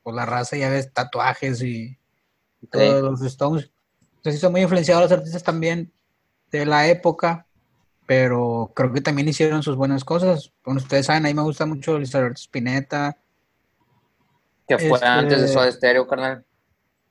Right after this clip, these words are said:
Speaker 1: Sí, no, hombre, o sea, son
Speaker 2: O sea, hay mucha, hay
Speaker 1: setentas.
Speaker 2: mucha, hay mucha raza que pone a Soda Stereo encima de Spinetta porque no conoce tanto a Spinetta, güey.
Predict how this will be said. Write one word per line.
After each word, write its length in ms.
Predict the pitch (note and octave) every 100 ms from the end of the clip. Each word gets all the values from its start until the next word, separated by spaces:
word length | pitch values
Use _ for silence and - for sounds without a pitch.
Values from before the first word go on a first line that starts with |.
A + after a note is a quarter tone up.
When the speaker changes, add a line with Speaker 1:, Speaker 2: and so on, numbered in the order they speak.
| _ -
Speaker 1:
Sí, 260 | F3+ F#3+
no, 140 | D#3+ C#3
hombre, 360 | D#3+ D#3 C3+
o 40 | A#2
sea, 140 | C3
son 180 | B2 C3
Speaker 2:
O 20 |
sea, 160 | C#3 D3+
hay 140 | D3+
mucha, 220 | D#3+ D3+
hay 200 | - D3+ D#3
Speaker 1:
setentas. 40 |
Speaker 2:
mucha, 340 | D#3+ E3 D#3+ -
hay 160 | C#3
mucha 300 | C#3 D3 D#3
raza 280 | D3+ D3 D#3
que 100 | D3+
pone 580 | C#3 C#3 D3 D3+ D3 C#3+ C3+ - _ -
a 120 | C3
Soda 220 | C#3 D3
Stereo 240 | D3 D3+ D3
encima 260 | C#3 D3
de 40 | D3+
Spinetta 480 | D3+ C3+ C#3+ D#3+ C#3+
porque 280 | D3 C#3 C3
no 260 | B2+ B2+
conoce 340 | C#3+ C3+ B2+ C3
tanto 240 | B2+ A#2+
a 40 |
Spinetta, 380 | A#2+ A#2 C#3+ D3
güey. 160 | A2+